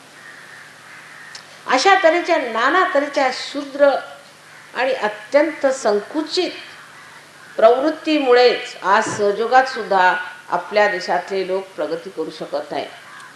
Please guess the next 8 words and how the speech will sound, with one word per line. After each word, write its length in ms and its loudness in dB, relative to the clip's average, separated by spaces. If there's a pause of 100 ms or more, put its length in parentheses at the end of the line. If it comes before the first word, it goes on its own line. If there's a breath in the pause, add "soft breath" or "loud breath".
(280)
म्हणजे 180 -8
हे 200 0
लोक 180 4
म्हणतात, 280 0
"तुम्ही 220 -6
संत 340 -4
साधू 400 4
आहात 200 4